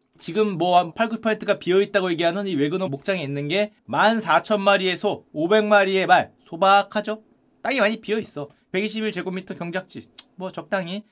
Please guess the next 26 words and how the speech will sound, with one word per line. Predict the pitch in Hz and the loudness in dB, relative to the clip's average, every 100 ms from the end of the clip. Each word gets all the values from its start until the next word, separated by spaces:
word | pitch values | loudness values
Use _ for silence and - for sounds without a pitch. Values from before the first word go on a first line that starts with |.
| _ | _
풍력 | - 294 311 262 - | -10 -4 2 2 2
<laughs> | |
발전소가 | - 220 - 165 185 175 - | -2 -2 0 -2 2 2 2
목장 | 147 143 185 | -4 0 4
안에 | 156 | 4
있고요. | 147 160 131 131 - _ - | 2 -2 -4 -4 -6 _ -10
있겠지. | 240 415 440 190 220 240 - _ | -2 2 2 0 0 0 -4 _
제주도에도 | - 220 330 330 294 | 0 0 4 2 2
있는데. | 196 208 135 117 - - _ _ _ | 0 0 -2 -2 -6 -12 _ _ _
그다음에 | 220 233 233 220 | 0 4 2 0
유정이 | 170 185 220 294 294 240 | -4 -4 4 4 4 -4
천이백 | - 302 202 196 | -2 0 0 0
개다. | 151 104 - _ _ _ | 0 -4 -8 _ _ _
요거 | 160 214 269 277 269 | 0 2 4 2 2
보수적으로 | 208 220 254 269 247 240 214 147 | -2 0 0 0 2 2 0 0
개발해서 | 160 170 175 175 202 | 0 2 2 0 -2
유정이 | 139 156 151 | -2 -4 -8
천이백 | - 202 117 120 | -8 -8 -8 -8
개라 | 120 101 | -8 -8
그럽니다. | 92 - - _ _ | -10 -18 -20 _ _
찾으면 | - 277 269 285 269 285 | 2 2 4 2 2 0
훨씬 | 277 277 294 | -2 -6 -2
더 | 165 | 2
나올 | 170 165 | 2 2
수 | 214 | -2
있는데 | 127 110 127 175 | -2 0 0 0